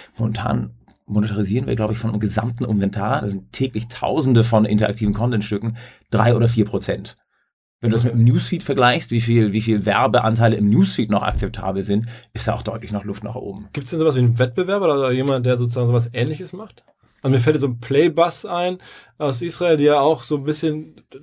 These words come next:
Speaker 2: schon seit Jahren jetzt nicht mit, so stark mit, mit, ähm, Meinungsumfragen, sondern eher so mit Quiz-Modellen
Speaker 1: Ja, ja.
Speaker 2: so gekommen sind. Wie ist da so der, der Markt?
Speaker 1: Also wenn wir wirklich an Wettbewerb denken, es gibt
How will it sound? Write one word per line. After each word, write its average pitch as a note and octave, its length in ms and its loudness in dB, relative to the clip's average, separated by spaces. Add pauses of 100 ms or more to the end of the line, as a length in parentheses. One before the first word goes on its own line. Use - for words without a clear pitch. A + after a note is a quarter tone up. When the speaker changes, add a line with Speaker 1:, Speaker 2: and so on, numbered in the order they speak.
Speaker 2:
schon D3 220 -4
seit C3 160 0
Jahren C#3+ 280 6
jetzt B2+ 140 0
nicht D3+ 160 -2
mit, C#3 260 -4
so C#3+ 220 -6
stark C#3+ 380 0
mit, C3 260 -6 (400)
mit, B2 320 -6 (160)
ähm, A#2+ 380 0
Meinungsumfragen, D#3 1040 0
sondern D3 160 0
eher C#3+ 120 0
so C3+ 60 0
mit A#2+ 120 0
Quiz-Modellen D#3 960 -2
Speaker 1:
Ja, D#3+ 220 6
ja. D#3 40 -2
Speaker 2:
so D#3 100 0
gekommen E3 300 0
sind. D#3 220 -2 (340)
Wie C#3 120 -6
ist C#3+ 160 -4
da D3 40 0
so C3+ 160 2
der, B2+ 200 -2
der C3 240 -6
Markt? A#2+ 260 -4 (140)
Speaker 1:
Also G2+ 180 -4
wenn A#2+ 120 6
wir - 20 6
wirklich - 180 0
an A#2 160 0
Wettbewerb E3 400 2
denken, D#3 220 0
es A#2 120 0
gibt G3+ 360 -6